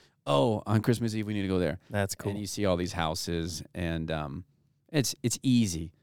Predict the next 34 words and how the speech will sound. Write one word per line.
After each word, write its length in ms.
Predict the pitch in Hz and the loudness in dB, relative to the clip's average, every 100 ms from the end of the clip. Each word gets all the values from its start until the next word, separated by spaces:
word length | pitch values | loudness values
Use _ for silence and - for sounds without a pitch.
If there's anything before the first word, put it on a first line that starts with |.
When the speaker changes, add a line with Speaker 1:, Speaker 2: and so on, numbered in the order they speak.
| _ | _
Speaker 1:
It's 100 | - | -6
an 80 | 101 - | -6 -2
easy 340 | 117 113 107 | 0 2 0
win 220 | 101 98 | 0 0
for 160 | 95 87 | 0 0
our 100 | 87 | 0
fam. 400 | - 90 85 85 | 0 -2 0 -2
It's 200 | 65 - | -4 -6
easy 320 | 104 101 92 | -4 -2 -2
for 160 | 92 90 | -4 -4
Vanessa 400 | 82 85 85 - | -4 -4 -4 -6
and 100 | 80 | -6
I 60 | 78 | -6
to 120 | 80 | -6
do. 280 | 78 76 76 _ _ _ _ _ | -6 -6 -6 _ _ _ _ _
And, 380 | - 87 82 78 | -6 -2 -2 -2
um, 380 | 73 73 55 92 _ _ _ | -2 -4 -6 -12 _ _ _
it's 160 | - - | -16 -4
low 140 | 90 | 0
risk, 360 | 101 - - - _ _ _ _ _ | 2 2 0 -10 _ _ _ _ _
high 160 | _ 85 | _ -2
reward. 420 | 85 82 65 - - _ | 0 -2 -4 -6 -12 _
So 120 | - | 2
I 60 | 113 | 4
think 200 | 147 127 | 6 8
those 200 | 131 131 | 8 8
are 40 | |
things 240 | 113 104 90 | 6 4 4
you 60 | |
want, 160 | 92 - | 2 2
you 140 | 101 | 2
wanna 160 | 95 82 | 2 2
look 260 | 78 82 - | 0 -2 -2
for, 380 | - - 78 | -4 -2 -2